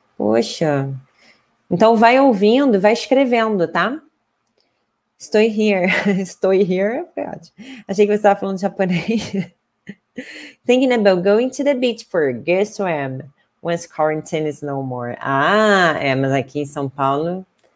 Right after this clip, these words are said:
quarantine is still up.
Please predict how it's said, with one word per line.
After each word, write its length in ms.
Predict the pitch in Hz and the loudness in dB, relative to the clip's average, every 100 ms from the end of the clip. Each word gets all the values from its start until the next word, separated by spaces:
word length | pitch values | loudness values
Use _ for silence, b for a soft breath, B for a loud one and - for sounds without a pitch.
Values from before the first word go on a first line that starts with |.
| _ _ _ _ _ _ | _ _ _ _ _ _
quarantine 640 | - 160 170 175 180 170 | 2 4 4 2 0 2
is 160 | 170 147 | 2 -2
still 640 | 151 - 190 185 180 - _ _ _ _ _ _ _ - | -8 -4 0 4 2 0 _ _ _ _ _ _ _ 2
up. 340 | 185 165 - | 4 4 -2